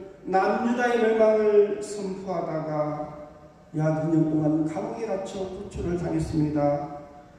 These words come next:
그리고 결국 에레미야 선지자는 남유다의 멸망을 직접 눈으로 목도하게 되었습니다.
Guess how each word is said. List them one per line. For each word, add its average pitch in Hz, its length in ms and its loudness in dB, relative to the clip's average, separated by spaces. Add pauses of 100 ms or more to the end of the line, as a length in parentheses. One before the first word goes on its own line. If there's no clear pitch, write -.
(380)
그리고 190 280 4
결국 254 920 0
에레미야 175 540 2
선지자는 143 960 -4 (480)
남유다의 190 1120 2
멸망을 151 1000 -2
직접 202 720 -4
눈으로 151 880 0 (640)
목도하게 143 800 -2
되었습니다. - 560 -10